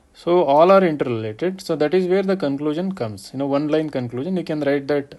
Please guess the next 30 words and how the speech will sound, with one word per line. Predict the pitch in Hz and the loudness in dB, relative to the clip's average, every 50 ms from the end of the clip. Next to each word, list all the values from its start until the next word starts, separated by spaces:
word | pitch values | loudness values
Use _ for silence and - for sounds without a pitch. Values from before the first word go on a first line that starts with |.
| _ | _
So | - - - 139 135 | -18 -12 -8 -6 -6
though, | 123 120 139 147 156 160 156 151 | -4 0 0 2 2 2 2 0
uh, | 135 123 127 120 | 0 -2 -2 -2
they | 117 117 127 | -2 -4 -4
appear | 127 123 120 123 - 147 143 131 | -4 -4 -4 -4 -4 -4 -2 -2
different, | 123 123 113 - 147 175 180 170 | -4 -6 -6 -6 -8 -8 -8 -6
all | 131 117 120 131 139 135 135 - _ _ - - - _ _ - | -6 -4 -2 -2 -2 -2 -4 -8 _ _ -20 -20 -20 _ _ -6
these | 131 139 139 131 | -4 -2 -2 0
values | 117 117 117 117 123 139 131 - | 0 -2 -2 -2 -2 -4 -2 -2
are | 147 | -2
interrelated. | 127 123 117 117 120 135 123 123 113 110 107 107 101 - 151 175 190 190 - - - | -2 -2 -2 -2 0 0 0 0 -2 -4 -6 -8 -8 -6 -6 -6 -6 -6 -10 -8 -6
To | 135 127 | -6 -6
practice | 127 - 135 127 123 - - 156 160 156 - 131 | -4 -4 -4 -4 -4 -4 -6 -6 -6 -6 -8 -6
one | 127 131 139 135 | -4 -4 -2 -2
value, | 123 120 113 113 131 151 | -2 -2 -4 -4 -6 -6
for | - 139 123 123 | -4 -4 -4 -4
example, | 117 110 127 131 131 131 135 127 | -4 -4 -6 -6 -6 -6 -6 -4
integrity, | 123 120 120 123 135 127 123 117 104 - 165 180 | -4 -4 -4 -4 -4 -4 -4 -6 -4 -2 0 0
you | 175 165 | 0 0
need | 147 143 143 139 - | -2 -4 -6 -6 -4
to | 147 | -4
have | 139 156 180 185 - | -2 -2 -4 -4 0
courage. | - 131 123 113 101 92 - - _ _ _ _ _ - - - - - - - _ - | 0 0 0 0 -2 -4 -10 -18 _ _ _ _ _ -20 -20 -20 -20 -20 -20 -20 _ -8
And | 135 131 123 | -6 -6 -4
to | 127 147 | -2 -2
have | 135 143 156 156 156 | 0 2 2 2 2
commitment, | - 143 135 143 143 143 - 160 175 185 185 | 0 0 0 0 -2 -2 -4 -6 -6 -4 -2
you | 175 147 | -2 -4
should | 143 143 143 135 | -4 -4 -4 -2
have | 139 147 160 170 - | 0 0 -2 -2 -4